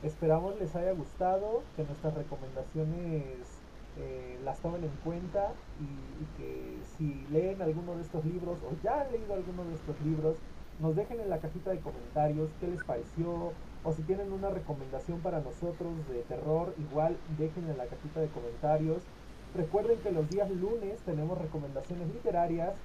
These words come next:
Cada día quince tenemos La Quincena, donde los autores que han publicado en Tintero Blanco nos leen sus textos. Cada fin de mes tenemos La Mesada, donde nos ven hacer el ridículo.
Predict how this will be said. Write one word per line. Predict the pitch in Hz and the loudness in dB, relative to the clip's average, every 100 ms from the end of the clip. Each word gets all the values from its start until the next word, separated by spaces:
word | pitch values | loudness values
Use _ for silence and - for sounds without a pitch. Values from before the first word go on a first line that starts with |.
| - - - - - - - - - - - | -10 -12 -12 -14 -12 -12 -14 -14 -12 -12 -4
Cada | 175 185 | 4 6
día | 180 185 | 6 4
quince | 156 208 220 - 226 240 | 0 -6 -8 -2 2 2
tenemos | - 160 147 156 160 160 170 170 - | 2 0 2 2 2 2 0 -2 0
La | 156 156 | 4 4
Quincena, | 160 147 - 233 240 - - - - - | 2 0 2 2 4 0 0 -8 -10 -4
donde | 170 160 151 151 135 131 | 0 0 0 -2 -2 -2
los | - - | -2 0
autores | 120 120 170 185 170 | -2 0 2 2 2
que | 175 | -2
han | 160 | -2
publicado | 160 147 151 | -2 2 4
en | 156 | 4
Tintero | 147 156 147 | 0 0 0
Blanco | 147 151 151 160 | 2 2 2 0
nos | 123 117 | 0 0
leen | 170 196 | 0 0
sus | 165 151 | -4 -4
textos. | 202 196 - 175 160 - - - - - - | -4 -4 -2 -2 -2 -8 -10 -10 -10 -12 0
Cada | 226 262 247 | 6 6 6
fin | 247 254 | 0 4
de | 240 | 4
mes | 233 233 233 | 8 6 6
tenemos | 180 160 151 | 2 4 4
La | 139 131 | 4 -2
Mesada, | - - 202 196 190 | -4 6 8 8 4
donde | 160 127 | 0 -4
nos | 123 120 | -4 -2
ven | 175 165 | 0 0
hacer | 143 156 | 0 2
el | 156 | 2
ridículo. | 175 226 - 240 226 | 0 -4 -6 0 2